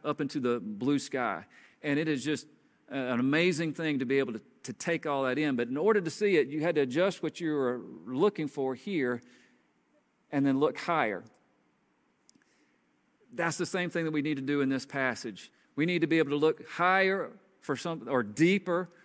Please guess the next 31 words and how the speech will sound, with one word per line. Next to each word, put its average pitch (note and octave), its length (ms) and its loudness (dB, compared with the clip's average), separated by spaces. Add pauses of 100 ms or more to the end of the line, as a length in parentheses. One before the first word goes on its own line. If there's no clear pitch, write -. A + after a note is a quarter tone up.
(140)
for C#3 120 -4
something E3 340 0
that B2+ 140 0
God D#3 240 4
has D#3+ 280 0
that C#3+ 120 2
is A#2 200 -2
greater C#3 800 2
for C3 360 -2
us A#2+ 420 -2 (340)
in C#3+ 160 0
this C#3 160 -2
passage. C#3 760 -2 (380)
And, C#3+ 440 -2
uh, A#2+ 360 -2 (120)
we D3 200 2
can D#3 200 0
do A3 200 6
that, B2 320 4
and C3+ 120 0
we F3+ 80 -2
can E3 140 0
have D3 220 0
confidence A#3+ 540 -2
in B2+ 100 -2
that C3 320 0 (280)
because D#3 260 0
there F3 180 4
are F3 80 4
other G#3+ 240 4
scriptures - 600 -6